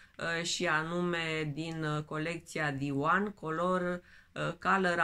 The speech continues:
Unlimited Ultra Fix Liquid Lipstick.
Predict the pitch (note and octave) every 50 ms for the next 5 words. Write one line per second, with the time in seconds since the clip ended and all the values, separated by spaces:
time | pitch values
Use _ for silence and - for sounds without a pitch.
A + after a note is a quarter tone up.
0 | D#3+ D#3+ E3 E3 F3+ F#3 F#3+ F#3 F3 F3 E3+ E3 D3+ D3+ E3+ F3+ F3 F3 - D3+
1 | C#3+ C#3+ C3+ - - D3+ D#3 F#3 A3 - - - - - D#3 E3+ E3+ F3 F3 F#3
2 | G3 F#3+ - - F#3 F#3 F3+ E3 - F3+ - F3+ F3+ F3+ F3+ F3+ - - - D3
3 | C3+ B2+ - - -